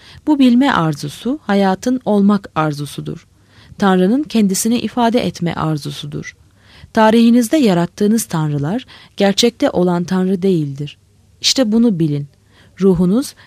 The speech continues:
kendimi ifade ettiğim ve deneyimlediğim araçtır. Bu senin deneyimini sınırlı kılmıyor mu?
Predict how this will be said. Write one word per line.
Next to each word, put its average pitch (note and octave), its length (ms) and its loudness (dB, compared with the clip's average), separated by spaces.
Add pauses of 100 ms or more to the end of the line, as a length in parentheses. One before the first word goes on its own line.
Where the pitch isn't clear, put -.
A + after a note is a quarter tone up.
(120)
kendimi A3+ 420 2
ifade F#3+ 540 -2
ettiğim E3+ 480 -2
ve F#3 220 0
deneyimlediğim F#3+ 840 2
araçtır. - 680 -2 (1400)
Bu A#3+ 200 0
senin B3 380 2
deneyimini F#3 480 2
sınırlı F3+ 400 0
kılmıyor G#3+ 520 0
mu? E3 200 -6